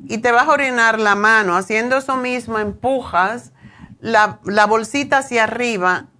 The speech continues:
y cuando orines te vas a dar cuenta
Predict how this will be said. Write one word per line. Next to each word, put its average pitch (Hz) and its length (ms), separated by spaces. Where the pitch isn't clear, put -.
y 214 460
cuando 220 460
orines 247 760
te 214 120
vas 202 160
a 214 60
dar 190 220
cuenta 269 880